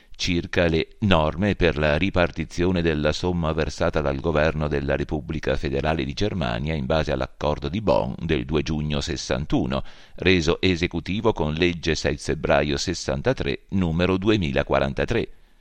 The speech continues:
Norme per la ripartizione della somma versata dal governo della Repubblica Federale di Germania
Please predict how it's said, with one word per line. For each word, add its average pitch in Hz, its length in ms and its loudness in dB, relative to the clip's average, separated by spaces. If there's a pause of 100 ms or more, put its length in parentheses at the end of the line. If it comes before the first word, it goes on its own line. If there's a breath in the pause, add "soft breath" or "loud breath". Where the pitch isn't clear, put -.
(680 soft breath)
Norme 85 440 6
per 73 160 2
la 69 160 4
ripartizione 90 800 0
della 78 260 2
somma 87 360 0
versata 78 500 0
dal 69 180 -2
governo 78 460 2
della 69 260 -2
Repubblica 80 560 -2
Federale 73 480 0
di 67 80 -2
Germania 71 640 -2